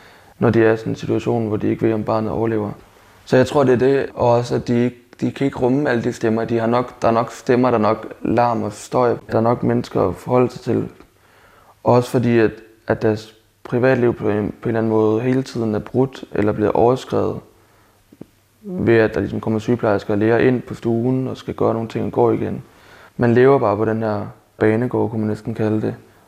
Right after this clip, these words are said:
Og man må ligesom bare lade det ske for en, fordi det er nødvendigt, at der kommer noget personale og hjælper, samtidig med, at man også kan betrække sig. Altså, men, så i og med, at der er allerede de her overskridelser, der sker hele tiden, så tror jeg, at det vil være for voldsomt for dem, at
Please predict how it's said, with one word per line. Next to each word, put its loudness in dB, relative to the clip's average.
Og 2
man 4
må 4
ligesom 0
bare 0
lade 2
det -2
ske 2
for -6
en, -2
fordi -2
det 0
er 0
nødvendigt, 0
at -2
der 2
kommer 0
noget -6
personale -2
og 2
hjælper, 0
samtidig -4
med, -2
at -2
man -2
også -4
kan -4
betrække -4
sig. -2
Altså, -4
men, -2
så 2
i 2
og 4
med, 4
at 2
der 2
er 4
allerede 2
de -4
her 0
overskridelser, 0
der -2
sker -2
hele 0
tiden, -4
så 0
tror 0
jeg, 6
at 0
det 2
vil 2
være 4
for -8
voldsomt -2
for -2
dem, -2
at -2